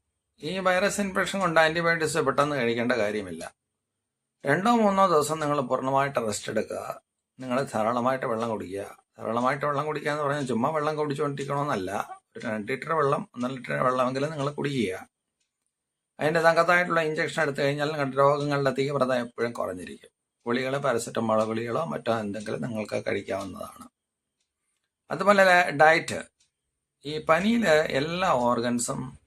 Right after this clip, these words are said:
നമ്മുടെ വിശ്രമം ആഗ്രഹിക്കുന്നു. നമ്മുടെ എല്ലാ ഓർഗൻസും ഒന്ന് ക്ഷീണമൊക്കെ മാറി,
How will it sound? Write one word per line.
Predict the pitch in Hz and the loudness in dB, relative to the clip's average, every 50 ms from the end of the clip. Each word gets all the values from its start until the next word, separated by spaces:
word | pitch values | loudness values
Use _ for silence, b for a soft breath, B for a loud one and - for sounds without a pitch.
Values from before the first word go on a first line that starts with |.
| _ _ - | _ _ -10
നമ്മുടെ | 110 104 113 110 110 113 127 135 - - - - - | -8 -6 -4 -2 -2 -2 -2 -4 -6 -10 -16 -12 -8
വിശ്രമം | 117 107 - - 120 120 117 123 131 143 - - - | -4 -4 0 2 2 2 2 2 0 -2 -6 -10 -10
ആഗ്രഹിക്കുന്നു. | - 90 92 87 85 85 80 - - - - - - - - - - - - - - - - - - - - - - - - - - - - - _ _ - - - - - | -10 -8 -8 -8 -8 -10 -10 -12 -14 -16 -16 -18 -16 -16 -14 -14 -14 -14 -16 -18 -20 -20 -20 -20 -20 -20 -20 -20 -20 -20 -20 -20 -20 -20 -20 -20 _ _ -20 -20 -14 -6 -4
നമ്മുടെ | 143 180 196 202 | 4 6 6 8
എല്ലാ | 202 196 190 202 220 240 240 | 8 6 8 8 8 10 10
ഓർഗൻസും | 226 214 202 196 190 202 196 180 170 185 196 190 | 10 10 8 8 6 2 0 2 2 2 2 2
ഒന്ന് | 180 175 | 2 0
ക്ഷീണമൊക്കെ | 165 139 - 165 165 156 165 170 165 160 - 156 | 0 0 -2 0 2 2 4 4 2 2 0 0
മാറി, | 151 147 143 143 139 135 143 - - | 2 2 2 2 2 0 -2 -6 -10